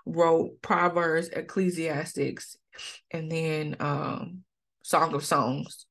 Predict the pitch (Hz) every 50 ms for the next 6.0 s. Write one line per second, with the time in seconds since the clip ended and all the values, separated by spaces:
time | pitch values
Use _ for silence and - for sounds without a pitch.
0 | _ _ - - - _ _ - - - _ _ _ _ _ 320 392 392 415 415
1 | 427 427 - 466 480 494 508 523 480 523 622 - - - 622 640 640 640 679 640
2 | 640 - - 679 - - - - 349 349 - - - _ - - - - - -
3 | _ _ _ 587 466 440 427 440 415 - - - - 294 240 - - - - -
4 | - - _ - - - _ _ _ _ 214 226 220 220 196 196 185 160 160 151
5 | 127 156 139 - - - - - 190 185 - 202 202 202 175 170 160 160 - -